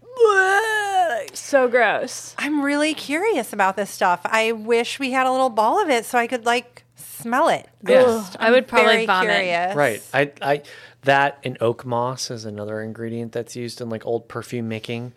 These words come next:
Speaker 3: I'm like, "I
Speaker 2: Hmm.
Speaker 3: wanna get my hands on, like, the, the hot shit, the hot old shit."
Speaker 2: <laughs>
Speaker 3: Literally. But ambergris is like cholesterol or something like that. It's like a waxy substance.
Speaker 1: Except for, you know, it's just made of shit.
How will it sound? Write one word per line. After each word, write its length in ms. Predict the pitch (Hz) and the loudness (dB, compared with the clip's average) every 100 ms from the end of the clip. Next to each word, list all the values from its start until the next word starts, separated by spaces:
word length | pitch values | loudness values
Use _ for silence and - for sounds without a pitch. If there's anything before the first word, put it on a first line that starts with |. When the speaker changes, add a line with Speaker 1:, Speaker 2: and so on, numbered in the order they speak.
| - 226 | -18 -14
Speaker 3:
I'm 260 | 240 214 | -10 -8
like, 120 | 123 | -6
"I 60 | 117 | -6
Speaker 2:
Hmm. 60 | 117 | -6
Speaker 3:
wanna 160 | 135 | -6
get 100 | 127 | -6
my 80 | 104 | -8
hands 420 | 95 110 107 104 | -10 -10 -10 -10
on, 120 | 104 98 | -12 -12
like, 200 | 95 - | -16 -16
the, 100 | 101 _ | -18 _
the 60 | - | -14
hot 260 | 113 107 - | -12 -12 -12
shit, 320 | - 110 - _ | -12 -12 -14 _
the 80 | - | -16
hot 260 | - 127 117 | -8 -4 -2
old 240 | 110 208 | -2 -4
shit." 340 | 233 127 156 - | -4 -2 -4 -4
Speaker 2:
<laughs> 1000 | 262 - 247 - 247 - 226 - 220 - | -6 -4 -6 -4 -6 -4 -6 -4 -8 -4
Speaker 3:
Literally. 480 | 123 123 113 104 - - - - | -2 0 -2 -4 -10 -18 -20 -2
But 140 | 151 | 0
ambergris 480 | 151 185 190 190 - | 2 0 0 -2 -2
is 140 | 175 160 | -4 0
like 340 | 170 160 - _ _ | 0 -2 -12 _ _
cholesterol 600 | - 170 180 - 117 107 98 | -2 2 2 2 0 2 0
or 120 | 98 | -4
something 280 | - 107 107 | -8 -10 -10
like 200 | 101 - | -10 -8
that. 160 | 98 | -8
It's 140 | 95 - | -8 -10
like 120 | - | -2
a 500 | 120 117 120 120 117 | 0 2 0 -2 -4
waxy 760 | 127 131 131 - 127 123 120 113 _ | -2 -2 -2 -8 -8 -8 -10 -14 _
substance. 640 | - 147 135 - 110 101 | -8 -6 -6 -8 -10 -4
Speaker 1:
Except 340 | 294 - 330 320 | -4 0 0 2
for, 160 | 320 | 2
you 200 | 285 302 | 2 2
know, 120 | 277 226 | 2 2
it's 200 | 240 - | 2 -2
just 180 | 240 | -6
made 180 | 240 226 | -2 -2
of 100 | 214 | -2
shit. 760 | - - - - 226 226 - | -4 -6 -6 -4 -4 -4 -8